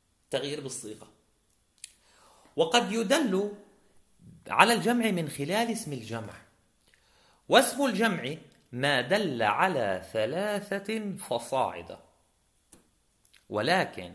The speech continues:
ليس له واحد من لفظه ومعناه يكرر ليدل به على الجمع. ليس له واحد من لفظه ومعناه يكرر ليدل به. مثلًا، له واحد من معناه، ليس له واحد.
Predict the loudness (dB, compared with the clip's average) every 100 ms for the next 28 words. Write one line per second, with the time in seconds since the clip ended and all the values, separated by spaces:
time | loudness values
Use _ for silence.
0 | -20 _ -20 -20 -14 -4 0 0 -2 -4
1 | -6 -4 -2 -2 -2 -2 -2 -4 -6 -6
2 | -6 -8 -6 -6 -4 -8 -6 -6 -6 -6
3 | -8 -8 -6 -6 -8 -14 -10 -6 -4 -2
4 | 0 2 4 2 2 0 -4 -14 -10 -6
5 | -4 -2 2 2 2 -2 -4 -8 -6 -4
6 | -4 -6 -6 -10 -10 -16 _ _ _ _
7 | _ -8 -6 -6 -6 -6 -6 -4 -4 -6
8 | -10 -10 -10 -10 -8 -10 -10 -10 -10 -8
9 | -6 -6 -10 -20 -20 -20 -10 -6 -4 0
10 | 0 0 -2 -6 -6 -4 -4 -4 -4 -8
11 | 0 0 0 -6 -10 -20 _ _ _ _
12 | _ _ -20 -20 _ -20 _ _ -2 2
13 | 4 4 0 0 0 0 0 -4 -6 -6
14 | -6 -6 -8 -10